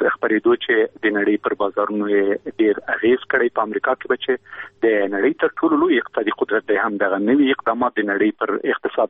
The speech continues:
لا منفي اغېز وکړي. د اقتصاد د خوځښت او د بازارونو د پیاوړي ساتلو لپاره د امریکا فدرالي خزانې اعلان کړی چې سود به صفر ته راکښته کوي او د ارزښت پاڼو په رانیولو سره، اه، به اوه سوه میلیارډ ډالر هم بازار ته عرضه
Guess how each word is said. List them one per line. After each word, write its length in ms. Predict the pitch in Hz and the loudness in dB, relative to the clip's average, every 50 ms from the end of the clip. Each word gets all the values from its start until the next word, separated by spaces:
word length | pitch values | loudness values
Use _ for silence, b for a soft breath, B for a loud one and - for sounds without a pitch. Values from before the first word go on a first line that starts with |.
| - | 0
لا 160 | 107 107 110 | 0 0 0
منفي 340 | 101 98 95 95 - - 104 | 0 -4 -10 -10 -8 -6 -4
اغېز 320 | 92 92 90 98 95 95 - | -4 -2 -2 -2 -2 -2 -4
وکړي. 320 | 101 - - - - 254 262 - B B B B B B B B B - - | -4 -4 -4 0 0 0 0 -2 B B B B B B B B B 2 2
د 320 | 127 127 127 139 151 156 143 | 4 4 2 2 0 -2 -2
اقتصاد 380 | - - 151 - 175 165 - | -2 -6 -6 -4 -4 -2 -2
د 80 | 147 - | -2 -2
خوځښت 320 | 147 131 143 147 - - | -2 -2 -2 -2 -2 0
او 160 | 151 135 123 | 0 0 0
د 100 | 120 - 123 | 0 0 0
بازارونو 420 | 120 117 123 123 123 135 139 127 117 | 2 2 0 0 0 0 -2 -2 -2
د 20 | 113 _ - | -4 _ 0
پیاوړي 300 | 120 113 110 110 - - - | 0 2 2 2 0 -2 -2
ساتلو 340 | 117 110 - 156 139 127 120 | -4 -2 0 0 0 0 0
لپاره 300 | 120 - 107 - 113 107 113 | 0 0 0 0 0 0 0
د 180 | 107 104 101 95 | 0 0 -2 -4
امریکا 280 | 92 - - - 123 - - | -4 -4 -4 -4 -2 -2 -2
فدرالي 400 | 131 - - - 104 92 95 - - | -4 -2 -2 0 0 2 0 0 0
خزانې 300 | 127 113 123 120 127 123 117 | 0 0 0 2 2 2 2
اعلان 220 | 113 107 120 120 - - | 2 2 0 -2 -2 -2
کړی 160 | 135 123 123 | 0 0 0
چې 160 | 117 - - 123 - B B B B B B - - - - - | 0 0 -2 -4 -4 B B B B B B -8 -6 -4 -4 -2
سود 160 | - 370 - - _ - | 0 0 -2 0 _ -2
به 140 | 123 - - - | -2 -2 -2 -4
صفر 200 | - - - - | -4 -4 -4 -2
ته 100 | 156 151 | -2 -2
راکښته 300 | 139 123 - 147 - 151 - - | -2 -2 -4 -4 -4 -4 -2 -2
کوي 180 | 151 143 143 139 135 | 0 2 2 4 4
او 60 | 135 131 - | 4 2 2
د 100 | - - 151 127 | 0 0 0 -2
ارزښت 440 | 107 98 95 90 101 - - - - - 131 | -2 -2 -4 -4 -6 -8 -8 -8 -4 0 0
پاڼو 400 | 127 127 131 131 127 127 127 - _ _ - | 2 2 0 0 0 0 -2 -2 _ _ -4
په 400 | 113 107 104 104 - - 120 104 | -2 -2 -2 -4 -6 -6 -6 -4
رانیولو 420 | 101 101 101 98 104 104 107 104 - | -4 -4 -2 -2 0 0 -2 -2 -2
سره، 180 | - 107 107 - | -2 -2 -2 -2
اه، 720 | - - - - - - - - - - 120 110 104 104 | -6 -12 -20 -20 -20 -20 -20 -8 -4 -2 0 0 0 -2
به 200 | 98 101 110 107 107 104 - - | -2 -2 0 0 0 0 -2 -4
اوه 260 | - 110 104 104 131 - - - | -6 -6 -2 0 0 0 0 0
سوه 200 | 151 147 143 139 123 | 0 0 0 0 -2
میلیارډ 240 | 107 113 120 117 - - | 0 0 0 0 0 0
ډالر 260 | 107 101 104 104 98 95 107 | 0 0 0 0 -2 -2 -4
هم 80 | 101 92 92 | -6 -6 -8
بازار 300 | 95 92 90 - 104 98 - - | -8 -8 -4 -4 -4 -4 -4 -4
ته 120 | 101 92 95 | -4 -4 -4
عرضه 240 | 92 90 92 95 - | -4 -4 -4 -4 -2